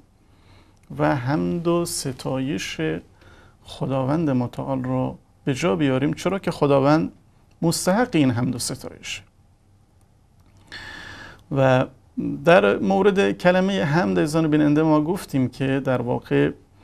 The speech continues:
این که وصف خداوند متعال با هر آنچه از صفات کمالی که داره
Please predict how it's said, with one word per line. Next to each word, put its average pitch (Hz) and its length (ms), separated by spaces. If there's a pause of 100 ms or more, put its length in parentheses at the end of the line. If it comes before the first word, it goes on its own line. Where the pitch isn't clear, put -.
(880)
این 156 280
که - 200 (120)
وصف 151 500
خداوند 135 580
متعال 139 680
با 127 280
هر 185 260
آنچه 143 400
از 139 160
صفات 147 640
کمالی 135 600
که 123 200
داره 123 480